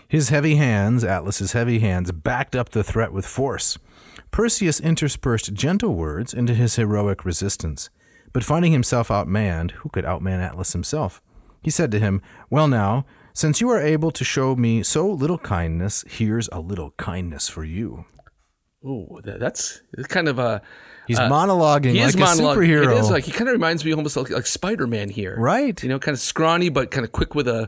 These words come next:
Speaker 2: quick
Speaker 1: Yep.
Speaker 2: with his wit.
Speaker 1: The clever retort. So what is it that he's going to pull out of his magic satchel?
Speaker 2: What could it be?
Speaker 1: <laughs>
Speaker 2: And turning away, he held out on his left the horrible head of the Gorgon Medusa.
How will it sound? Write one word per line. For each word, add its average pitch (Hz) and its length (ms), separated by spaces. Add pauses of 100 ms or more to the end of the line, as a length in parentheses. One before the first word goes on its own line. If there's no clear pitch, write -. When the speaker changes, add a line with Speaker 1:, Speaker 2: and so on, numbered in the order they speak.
(160)
Speaker 2:
quick 117 140
Speaker 1:
Yep. 113 80
Speaker 2:
with 139 80
his 120 120
wit. 113 380
Speaker 1:
The 107 120
clever 131 340
retort. 117 640
So - 160
what 139 240
is 151 140
it 151 80
that 139 100
he's 127 140
going 135 240
to 113 80
pull 160 260
out 143 180
of 101 120
his 98 180
magic 123 320
satchel? 120 480 (380)
Speaker 2:
What - 260
could 135 240
it 104 140
be? 120 300
Speaker 1:
<laughs> - 40 (880)
Speaker 2:
And 117 160
turning 147 280
away, 120 320
he 123 280
held 139 380
out 123 340
on 117 140
his 110 220
left 110 380 (360)
the 107 140
horrible 101 440
head 101 400 (400)
of 101 120
the 107 80
Gorgon 101 360
Medusa. 92 580